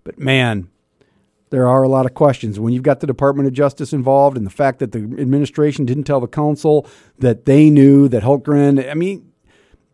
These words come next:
it's not good, okay? And the mayor's leaving,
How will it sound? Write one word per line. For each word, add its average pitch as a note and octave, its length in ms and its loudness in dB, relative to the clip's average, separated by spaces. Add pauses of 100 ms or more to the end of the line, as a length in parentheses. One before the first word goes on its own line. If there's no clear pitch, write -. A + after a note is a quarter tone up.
(500)
it's - 220 -8
not G#3 380 -2
good, E3+ 260 2 (800)
okay? D3+ 400 -6 (680)
And D#3+ 140 0
the D#3 60 2
mayor's G#3 340 0
leaving, C#3+ 360 -6